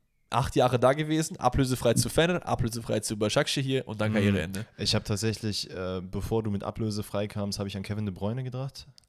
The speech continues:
Speaker 1: Ja.
Speaker 2: Der hätte
Speaker 1: Uh.
Speaker 2: sogar, glaub ich, in den Zeitraum ungefähr vielleicht noch grob reinpassen können.
Speaker 1: Maybe. Du meinst halt mit, mit Chelsea, Bremen und so, ne? Ja.
Speaker 2: Genau, genau. Dann Wolfsburg und so.
Speaker 1: Ja, fair.
Speaker 2: Ja,
Speaker 1: Aber
Speaker 2: das ist
Speaker 1: Özil
Speaker 2: fair.
Speaker 1: direkt nach dem Schalke, das ist stabil. Ne, nehmen wir mit, let's go.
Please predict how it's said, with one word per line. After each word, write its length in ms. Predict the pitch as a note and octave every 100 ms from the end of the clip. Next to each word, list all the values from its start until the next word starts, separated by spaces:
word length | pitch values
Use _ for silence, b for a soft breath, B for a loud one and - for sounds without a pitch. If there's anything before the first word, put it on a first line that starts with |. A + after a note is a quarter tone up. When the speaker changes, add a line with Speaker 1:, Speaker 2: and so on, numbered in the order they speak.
| _ -
Speaker 1:
Ja. 380 | G#2 F#2 E3+ - -
Speaker 2:
Der 80 | G2
hätte 120 | D#3+
Speaker 1:
Uh. 40 |
Speaker 2:
sogar, 200 | E3+ G#2
glaub 200 | G2 A#2
ich, 100 | A2+
in 100 | G#2
den 40 | G#2
Zeitraum 480 | - A2+ B2+ B2+ B2+
ungefähr 720 | - F#3+ D#4 C#4 G3 D#3 C#3+
vielleicht 240 | C3 B2
noch 80 | B2+
grob 160 | A#2+
reinpassen 420 | F#2+ A#2+ C3+ - B2+
können. 240 | C3+ D#3
Speaker 1:
Maybe. 460 | G#2 G2+ G#2 D#3 F#3
Du 80 | A#2+
meinst 180 | A2
halt 160 | A2+ G#2
mit, 220 | G#2 -
mit 160 | A2 G#2+
Chelsea, 340 | B2 A#2 A#2
Bremen 360 | G#2+ A2 A#2 A2+
und 120 | G#2+
so, 180 | A#2 B2
ne? 220 | A#2 C3+
Ja. 140 | G2+
Speaker 2:
Genau, 300 | A2+ A2 G2+
genau. 280 | F#2 G2+ F#2+
Dann 200 | F#2 F#2
Wolfsburg 580 | G#2 B2 - A2+ A2 G#2
und 100 | G#2
so. 300 | G#2+ G#2+ G#2 - _ _
Speaker 1:
Ja, 240 | A#2+ G#3+ C#4
fair. 200 | B2 A#3
Speaker 2:
Ja, 60 |
Speaker 1:
Aber 140 | G#2 A2+
Speaker 2:
das 100 | -
ist 80 |
Speaker 1:
Özil 140 | - D3+
Speaker 2:
fair. 100 | A3
Speaker 1:
direkt 200 | C#3+ C3
nach 80 | D3
dem 140 | B2
Schalke, 360 | - A#2+ F3+ D4
das 200 | A2 -
ist 100 | F#2+
stabil. 420 | - F#2+ G#3+ A#3+
Ne, 220 | G#2 G#2+
nehmen 200 | - G2+
wir 60 | G3+
mit, 180 | A#3 -
let's 180 | A2+ -
go. 240 | G#3+ F3+